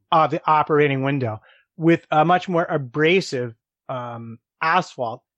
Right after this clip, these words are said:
That should be less of an energy for the teams to get, uh, less of an issue for the teams to get their right amount of energy into the tires to get them to operate. We're also bringing the, um, the one, two, and three tires. So the hardest,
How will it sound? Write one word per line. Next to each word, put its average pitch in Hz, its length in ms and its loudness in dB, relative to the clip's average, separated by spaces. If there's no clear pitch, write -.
That 180 200 0
should 214 400 -4
be 165 160 -4
less 147 280 0
of 147 100 -8
an 143 180 -4
energy 151 340 -2
for 147 100 -8
the 135 80 -4
teams 147 320 -6
to 156 100 -6
get, 139 300 -4
uh, 143 240 -2
less 175 340 0
of 151 80 -6
an 147 180 -4
issue 175 280 0
for 147 80 -4
the 139 80 -8
teams 143 240 -4
to 151 60 -8
get 143 200 -4
their 156 300 2
right 156 300 2
amount 147 200 2
of 135 60 -2
energy 151 400 -2
into 135 140 -6
the 131 100 -8
tires 120 420 -6
to 202 60 -2
get 165 140 2
them 143 140 -2
to 170 140 -6
operate. 160 440 0
We're 170 160 0
also 208 420 2
bringing 131 500 -2
the, 147 420 0
um, 131 760 0
the 151 80 4
one, 180 340 2
two, 170 220 -4
and 139 120 -6
three 208 220 0
tires. 101 400 -12
So 143 140 -4
the 135 80 -4
hardest, 160 680 2